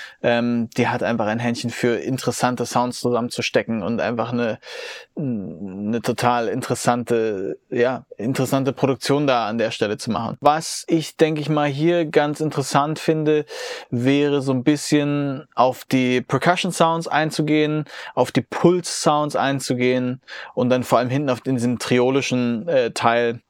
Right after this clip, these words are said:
äh, da dem, den einen oder anderen Sound anzugucken. Was grundsätzlich wichtig war, ich spiele mal ganz kurz hier ab diesem hinteren Teil,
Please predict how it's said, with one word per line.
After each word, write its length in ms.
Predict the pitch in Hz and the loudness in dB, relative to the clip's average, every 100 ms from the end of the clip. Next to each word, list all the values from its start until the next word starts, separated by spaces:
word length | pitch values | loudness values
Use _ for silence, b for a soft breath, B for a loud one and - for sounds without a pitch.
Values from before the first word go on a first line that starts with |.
| - | -2
äh, 200 | 117 110 | 0 2
da 240 | 110 104 | 2 2
dem, 280 | 113 113 110 | 2 0 0
den 160 | 110 104 | 0 0
einen 200 | 82 120 | 0 0
oder 120 | 107 | 0
anderen 200 | 98 107 | -2 -2
Sound 300 | - 110 113 | -2 -2 -2
anzugucken. 540 | 98 - - 87 123 123 | -4 -6 -6 -6 -8 0
Was 720 | - 143 156 - - - - _ - | 4 4 2 -4 -4 -6 -8 _ 0
grundsätzlich 920 | 139 160 190 190 - 160 139 135 165 | 4 4 4 2 2 0 0 -4 2
wichtig 400 | 151 - 202 156 | 2 2 -2 0
war, 380 | 160 175 185 190 b b b b _ - | 2 2 0 -6 b b b b _ -8
ich 240 | - - 120 | -6 -4 -4
spiele 220 | - 135 | 0 0
mal 100 | 131 | 0
ganz 240 | 127 131 | 0 -2
kurz 260 | - 127 - | -2 -2 -2
hier 280 | - 139 80 | 0 2 2
ab 180 | 120 - | -2 -2
diesem 240 | 131 123 | -2 0
hinteren 400 | 127 143 131 131 | 0 0 0 0
Teil, 420 | 127 120 120 117 | 2 2 0 -4